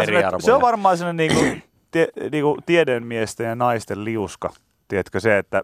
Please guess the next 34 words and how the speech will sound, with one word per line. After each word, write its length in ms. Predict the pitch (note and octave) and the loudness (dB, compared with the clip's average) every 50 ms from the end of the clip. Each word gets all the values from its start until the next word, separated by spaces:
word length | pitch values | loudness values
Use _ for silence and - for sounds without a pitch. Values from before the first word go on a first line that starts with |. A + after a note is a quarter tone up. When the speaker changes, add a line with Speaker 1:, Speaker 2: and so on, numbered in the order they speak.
| _ - - | _ -6 -8
Speaker 1:
sä 80 | B2 | -4
tiedät, 280 | A#2 C3+ B2+ A#2 G2+ F#2+ | -2 -2 -2 -2 -4 -6
että 100 | - - | -4 -2
sä 60 | G#2+ | -2
oot 80 | G2+ - | -2 -2
lähellä 300 | A#2 A#2 A2+ F#2+ F#2 F2+ | -2 -2 -2 -2 -2 -2
potkuja, 440 | - G#2 G2 - - F#2+ E2+ D#2+ | -2 -2 -2 -2 -4 -8 -8 -8
kun 100 | - F#2 | -8 -10
sut 120 | F2+ F#2 - | -14 -14 -10
siirretään 400 | - G#2+ F#2+ F2+ E2 F#2 F2 E2+ | -6 -6 -6 -4 -2 -2 -2 -2
suklaaryhmään. 840 | - A2+ - - - F2 D#2 D2+ E2+ F2+ - - - - E3+ A2+ - - - - - - | -2 -6 -6 -6 -4 -4 -2 -2 -2 -2 -2 -2 0 0 0 -2 -2 -6 -14 -14 -6 -2
Speaker 2:
<laughs> 1300 | C#3+ C3+ - - _ - B2+ - _ _ - B2 - _ - - - _ _ - - - - - - A2+ - | -2 -2 -2 -4 _ -8 -8 -8 _ _ -6 -6 -6 _ -8 -10 -10 _ _ -14 -14 -14 -12 -10 -10 -6 -2
Speaker 1:
Tai 160 | - C#3+ D3 | 0 0 0
punaviiniryhmään. 1000 | A2 C3 C#3+ C#3+ C3+ B2 A2 A2+ G#2+ G#2 G#2 G2+ G2 G2 G2+ G2 F#2+ F#2 F#2 F2+ G#2 A2+ G#2+ - - - | 0 -2 -2 0 0 0 0 -2 -4 -6 -6 -6 -4 -4 -4 -2 -2 -2 0 0 0 -2 -2 -4 -2 2
Speaker 2:
Joo. 240 | G2 G2+ G2 - - - - - - - _ _ - | 4 4 4 4 2 -2 -6 -14 -16 -18 _ _ 2
Speaker 1:
Onko 280 | F#3 A3 C4 B3+ - G3 | 4 4 4 4 4 4
Speaker 2:
Ei 60 | F3 D3+ - | 2 2 4
muuta 180 | B2+ C3+ F3 | 2 4 4
kuin 60 | E3+ E3 | 4 4
Speaker 1:
punaviini? 300 | E3+ E3 D3+ D3+ D3 D#3 | 4 4 4 4 2 2
Speaker 2:
syömään 420 | D3 E3 D#3+ D3+ D3+ D3 C3+ A#2+ | 4 4 2 4 2 2 0 2
tai 200 | C3 B2 A#2+ A#2 | 2 2 2 2
litkimään, 560 | A#2+ A#2+ - - - A2+ G2+ F#2+ F#2 F#2 F2 | 2 0 0 2 0 0 2 2 0 0 0
niin 140 | E2 D#2+ D#2+ - | -4 -6 -4 -2
Speaker 1:
Niin. 200 | D3+ D3 C3+ B2 | 0 0 0 0
Speaker 2:
selvitetään, 540 | - A#2+ A#2 A#2+ A2+ G#2+ F#2 G2 E2+ - F#2 | 2 4 4 4 4 2 -2 -2 0 0 0
että 160 | F2+ - G2+ | 2 4 2
onks 160 | A2 A#2+ - | 2 2 0
tästä 260 | - A2+ F#2+ - - F#2 | 0 -2 -2 -2 -4 -6
nyt 160 | F2 E2+ E2 | -6 -6 -6
mitään 320 | E2 D2+ - F2 D#2+ D#2 | -6 -2 0 0 2 2
hyötyä 400 | F2 F2 E2 D2+ - D#2 D#2 D#2 - | 0 0 -2 -2 -2 -2 -2 -2 0
tai 160 | - D2 C#2 - | 0 0 0 0
haittaa. 460 | - A#1+ A#1+ B1 _ _ - B1 A#1 | 0 -4 -4 -6 _ _ -4 -2 -2